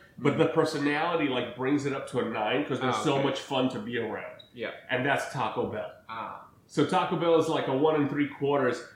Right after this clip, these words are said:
Speaker 1: but the guilty pleasure and just, like, the ease of, like, getting it and, you know, the
Speaker 2: Uh-huh.
Speaker 1: fact that you can get, like, a Taco Bell box for four dollars or five dollars or
Speaker 2: Yeah.
Speaker 1: whatever it is, that guilty pleasure brings Taco Bell up into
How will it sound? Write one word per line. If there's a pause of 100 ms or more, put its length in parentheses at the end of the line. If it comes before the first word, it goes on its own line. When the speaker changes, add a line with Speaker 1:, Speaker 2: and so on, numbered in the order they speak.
Speaker 1:
but
the
guilty
pleasure
and
just,
like,
the
ease
of,
like,
getting
it
and,
you
know,
the
Speaker 2:
Uh-huh.
Speaker 1:
fact
that
you
can
get, (240)
like,
a
Taco
Bell
box
for
four
dollars
or
five
dollars
or (120)
Speaker 2:
Yeah.
Speaker 1:
whatever
it
is, (1040)
that
guilty
pleasure
brings
Taco
Bell
up
into